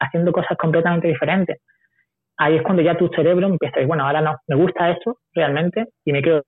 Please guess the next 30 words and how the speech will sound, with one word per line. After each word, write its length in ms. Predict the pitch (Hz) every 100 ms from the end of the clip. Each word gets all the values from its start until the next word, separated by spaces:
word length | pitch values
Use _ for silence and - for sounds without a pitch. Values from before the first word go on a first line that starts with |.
| -
dedicar 340 | 156 143 165
a 40 | 160
viajar. 320 | 127 - 160 _
¿Cómo 180 | 220 208
lo 100 | 185
puedo 180 | 165 147
hacer? 220 | 139 143 -
¿Qué 100 | 196
habilidades 400 | 185 170 143 139
tengo? 260 | 123 - _ _ _ - - -
¿Cómo 200 | 214 208
puedo 160 | 196 185
conseguir 300 | 185 175 165
dinero 280 | 160 170
mientras 280 | 156 143 147
viajo?". 340 | 139 123 - - _ _ _ _ _ _ _ _ - - _ _ _
Y 40 | 180
ahí 160 | 156
empiezas 400 | 165 165 180 214 -
a, 320 | 147 135 135 - _ _ _ _ _ _ _ _ _ _ -
a 80 | 156
buscar 260 | 147 175 185
alternativas, 580 | 170 180 170 202 208 - _ _ _ -
eh, 340 | 151 131 131 123 123 139 _ -
de 120 | 143
cosas 240 | 135 135 175
que 80 | 156
puedan 220 | 147 151
ser 100 | 147
interesantes 640 | 143 151 147 143 180 185